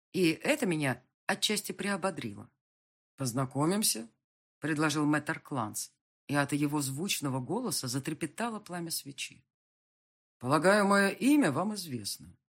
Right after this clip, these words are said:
коли вы пришли ко мне. Вы же Майя Вайс,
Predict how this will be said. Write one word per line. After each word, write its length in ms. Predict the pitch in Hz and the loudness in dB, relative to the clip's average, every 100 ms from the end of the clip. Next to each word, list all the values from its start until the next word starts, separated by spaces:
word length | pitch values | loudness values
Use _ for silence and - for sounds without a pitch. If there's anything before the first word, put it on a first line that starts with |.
| _ | _
коли 160 | 131 120 | -4 -2
вы 120 | 127 | -4
пришли 360 | 147 170 120 123 | -4 -4 -4 -6
ко 140 | 107 | -8
мне. 260 | 104 98 - _ _ _ _ 131 | -10 -12 -16 _ _ _ _ 0
Вы 240 | 135 147 | 2 4
же 220 | 135 254 _ _ _ _ - | 2 -4 _ _ _ _ 2
Майя 400 | 135 147 165 214 | 8 8 8 4
Вайс, 580 | 254 247 123 110 - | 4 4 4 2 -6